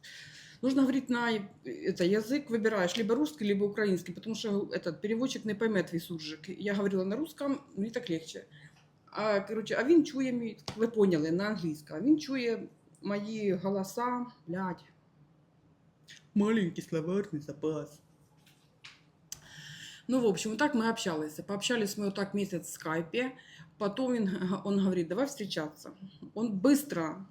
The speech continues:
вот что в нем, он так побачив, и так с-, и я ответила, и все, он давай ее так хватать. Но он, он, наверное, даже себя еще сдерживал, чтобы я не подумала, что это. То он так как-то выдерживал месяц того, месяц того.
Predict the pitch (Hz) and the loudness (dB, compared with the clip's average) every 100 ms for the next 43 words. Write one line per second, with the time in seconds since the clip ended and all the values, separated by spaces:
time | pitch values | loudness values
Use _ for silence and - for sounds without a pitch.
0 | - 196 - - 269 226 220 254 214 214 | -6 -6 -4 0 2 2 2 2 2 -2
1 | 208 202 - _ - 226 226 277 214 185 | -2 -6 -6 _ -4 0 2 2 2 2
2 | 190 190 - - - - 170 - - - | 0 -2 -14 -12 -10 -10 -12 -16 -16 -20
3 | - - - 190 226 214 226 320 - 214 | -20 -20 -8 0 0 0 4 4 4 2
4 | 180 - 190 - 277 233 196 220 214 233 | 0 -2 -8 0 4 4 4 2 2 0
5 | 247 226 202 196 - 220 220 202 160 202 | 0 0 0 -4 -6 -6 -4 -2 -4 -2
6 | 214 220 196 - - - - - 208 220 | -2 -4 -6 -12 -20 -20 -20 -10 -4 -2
7 | 214 208 220 220 220 214 226 185 220 262 | 0 0 0 0 2 2 0 0 2 2
8 | 185 175 175 185 170 180 190 190 185 190 | 0 -2 -4 -6 -2 0 0 -2 0 2
9 | 165 160 170 151 156 160 160 - _ - | 0 -2 -6 -6 -6 -8 -12 -16 _ -20
10 | _ - 185 190 190 170 - 185 196 180 | _ 0 0 0 -2 -4 0 4 6 4
11 | 160 160 156 170 247 185 - 185 226 277 | 2 0 2 4 2 -2 -4 -2 0 0
12 | 190 190 190 196 175 156 | -2 -4 -6 -4 -2 -4